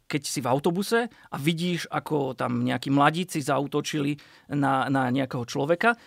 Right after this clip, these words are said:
tak už len to tvoje nekonanie, to, že si nezabránil a mohol si zabrániť, tak práve môže viesť k tomu, aby sme aj toto nekonanie posudzovali, e, z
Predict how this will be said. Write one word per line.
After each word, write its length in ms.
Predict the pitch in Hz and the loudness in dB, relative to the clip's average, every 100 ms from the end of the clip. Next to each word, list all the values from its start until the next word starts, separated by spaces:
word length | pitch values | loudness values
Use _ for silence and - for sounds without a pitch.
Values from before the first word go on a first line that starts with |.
| - | -6
tak 160 | - 160 | 0 2
už 160 | 180 | 2
len 20 | |
to 60 | 175 | 0
tvoje 240 | 175 175 | 2 6
nekonanie, 880 | 165 226 254 175 139 127 123 147 277 - | 6 6 4 4 4 0 0 0 0 -2
to, 80 | 143 | -4
že 80 | 147 | 0
si 160 | 160 | 2
nezabránil 560 | 165 190 190 156 143 143 | 4 4 4 4 4 4
a 100 | - | 4
mohol 340 | 147 147 147 139 | 6 8 6 4
si 160 | 151 | -2
zabrániť, 640 | 131 123 127 127 143 254 - - - - - | -4 0 0 0 0 -2 -4 -20 -20 -20 0
tak 240 | - 151 160 147 | 2 4 2 2
práve 320 | 160 185 196 | 6 8 8
môže 400 | 160 170 208 175 | 6 6 6 4
viesť 560 | 143 143 180 190 - - _ _ _ _ | 2 2 0 -2 -12 -20 _ _ _ _
k 80 | - | 0
tomu, 320 | - 151 175 | 4 6 6
aby 180 | - 147 147 | 4 4 4
sme 160 | 135 | 2
aj 80 | 127 | 2
toto 160 | 147 139 | 0 4
nekonanie 720 | 143 - 170 131 127 135 160 - - - - | 4 4 2 4 2 2 0 -4 -20 -20 2
posudzovali, 680 | 180 175 185 156 147 127 127 | 4 4 4 4 4 4 0
e, 80 | 143 - - 131 131 | -4 -8 -4 0 0
z 60 | 127 | 0